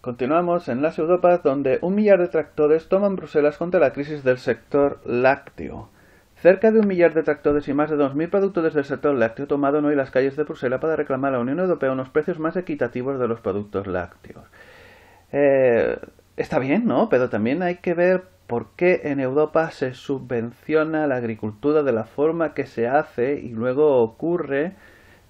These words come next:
que, eh, otros, eh, países del mundo sufren pobreza por ello, por competencia desleal, ¿eh? Señores lácteos también.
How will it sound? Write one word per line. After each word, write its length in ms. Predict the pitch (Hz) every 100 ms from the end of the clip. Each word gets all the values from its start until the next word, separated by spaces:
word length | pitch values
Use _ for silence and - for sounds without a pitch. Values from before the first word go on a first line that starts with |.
| _ -
que, 760 | 147 147 151 160 165 160 160 -
eh, 680 | - 117 120 110 95 78 50 - - - - _
otros, 760 | 139 143 139 131 131 - - -
eh, 600 | 127 120 113 107 82 71 -
países 580 | 123 123 135 139 127 127
del 300 | 120 117 117
mundo 720 | 135 175 170 139 160 208 185
sufren 460 | - - 139 139 131
pobreza 460 | 127 110 113 - 107
por 160 | 110
ello, 300 | 170 233 131 101 - - _ _
por 160 | - 113
competencia 560 | 117 110 110 113 117
desleal, 580 | 101 104 104 117 - - _ _ _ -
¿eh? 220 | 123 180
Señores 440 | 185 113 110 101
lácteos 380 | 101 107 - 170
también. 400 | - 113 107 165